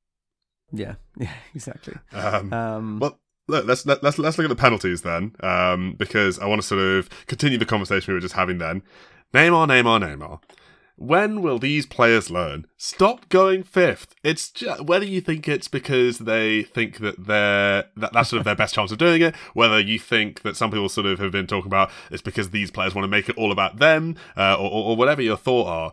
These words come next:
Speaker 2: your, your thoughts are around it. You are not guaranteed to take five penalties in the shootout. You are opening yourself up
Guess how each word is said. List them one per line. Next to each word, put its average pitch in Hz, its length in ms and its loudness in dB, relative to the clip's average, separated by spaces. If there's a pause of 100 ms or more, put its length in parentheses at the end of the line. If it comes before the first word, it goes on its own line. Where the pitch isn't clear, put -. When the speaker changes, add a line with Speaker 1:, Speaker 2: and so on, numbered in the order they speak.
(140)
Speaker 2:
your, 101 120 -2
your 98 180 0
thoughts 117 280 2
are 95 160 2
around 104 280 2
it. 85 120 -8 (340)
You 170 280 0
are 196 120 2
not 208 360 -4
guaranteed 165 600 -2
to - 180 -8
take - 280 0
five 117 280 0
penalties 113 360 -2
in 117 60 -8
the 117 60 -4
shootout. 113 500 -4
You 143 220 -2
are 143 160 4
opening 196 340 2
yourself 156 460 -2
up 92 220 0